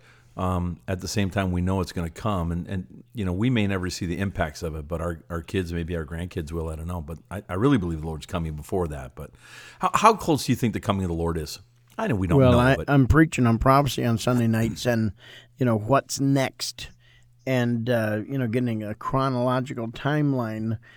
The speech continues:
Speaker 2: of eschatology. And, uh, I'm telling you, it,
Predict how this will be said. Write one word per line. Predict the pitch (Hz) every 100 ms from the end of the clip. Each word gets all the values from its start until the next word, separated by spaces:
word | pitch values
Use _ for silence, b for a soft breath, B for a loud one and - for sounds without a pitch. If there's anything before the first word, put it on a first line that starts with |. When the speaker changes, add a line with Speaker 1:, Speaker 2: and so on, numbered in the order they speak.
| b b -
Speaker 2:
of | 127 117
eschatology. | 127 120 - 110 127 131 151 107 107
And, | 110 113 - _ - - -
uh, | 113 110 -
I'm | 131 147 151
telling | 131 156 151
you, | 131 160 120
it, | 117